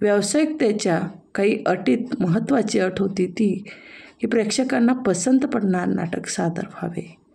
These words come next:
प्रेक्षकांना समाजात होणाऱ्या घटना रंगभूमीवर अपेक्षित होत्या.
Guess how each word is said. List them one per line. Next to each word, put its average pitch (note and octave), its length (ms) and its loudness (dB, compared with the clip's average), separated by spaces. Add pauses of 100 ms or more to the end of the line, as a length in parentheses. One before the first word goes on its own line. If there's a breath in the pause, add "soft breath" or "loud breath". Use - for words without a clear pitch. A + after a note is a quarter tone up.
(640 loud breath)
प्रेक्षकांना D4 720 4
समाजात B3 600 2
होणाऱ्या B3 360 4
घटना A3 420 0
रंगभूमीवर A3+ 640 4
अपेक्षित A#3 520 0
होत्या. F#3 340 -2